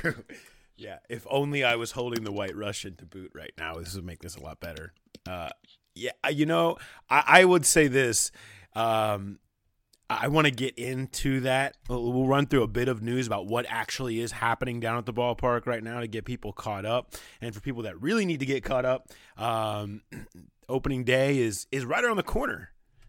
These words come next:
uh, the twenty-fourth. So we're only, what, as we record this, ten days away from actual opening day being played on, uh, between the Reds and Tigers on f-, a week from Friday.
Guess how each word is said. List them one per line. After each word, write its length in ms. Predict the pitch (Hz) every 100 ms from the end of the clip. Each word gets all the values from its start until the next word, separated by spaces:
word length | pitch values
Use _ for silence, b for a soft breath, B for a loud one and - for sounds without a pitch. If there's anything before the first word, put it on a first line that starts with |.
| _
uh, 160 | 117 113
the 80 | 101
twenty-fourth. 800 | - 143 131 - 151 127 - -
So 340 | - 120 104 98 b b b b -
we're 420 | 110 113 107 104 - _ _ -
only, 260 | 110 135 113
what, 340 | 98 - 110 -
as 80 |
we 80 | 104
record 380 | 101 101 120 127
this, 140 | 107
ten 220 | - 117 110
days 200 | 117 107
away 400 | 95 123 120 110 _ b b b b _
from 380 | - - 113 98 -
actual 480 | 107 101 - 110
opening 360 | 113 110 110 101
day 260 | 98 104 101
being 340 | 98 98 92
played 360 | - 107 101 98
on, 360 | 98 92 92 _ -
uh, 420 | 95 90 90 90 87 -
between 400 | 95 104 95 90
the 100 | 87
Reds 380 | 87 95 90 85
and 180 | 87
Tigers 480 | - 107 104 98 107
on 220 | 98 90 87
f-, 140 | - - -
a 80 |
week 180 | 92 104
from 140 | - 85
Friday. 480 | 98 107 123 135